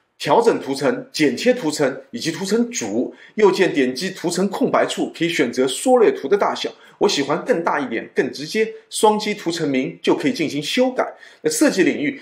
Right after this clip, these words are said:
更注重图层和图层组的管理，摄影后期反倒没有那么复杂。也许因为我懒的缘故吧。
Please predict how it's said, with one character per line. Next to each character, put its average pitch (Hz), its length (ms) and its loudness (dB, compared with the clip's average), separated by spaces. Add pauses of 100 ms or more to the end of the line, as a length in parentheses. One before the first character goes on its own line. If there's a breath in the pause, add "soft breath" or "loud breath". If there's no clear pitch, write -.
更 170 160 0
注 180 160 -2
重 147 200 0
图 175 160 -4
层 165 260 0
和 - 160 -6
图 185 160 -4
层 226 200 0
组 113 260 -4
的 - 100 4
管 123 240 2
理， 110 140 -10
摄 - 200 2
影 127 80 2
后 139 200 0
期 165 180 -6
反 - 240 -6
倒 120 140 0
没 127 100 0
有 156 140 0
那 170 100 -2
么 151 100 0
复 - 220 -12
杂。 113 320 -2 (200 loud breath)
也 233 120 6
许 - 160 0
因 208 80 2
为 220 80 8
我 220 160 8
懒 160 400 0
的 147 80 0
缘 135 220 4
故 131 140 2
吧。 120 260 -2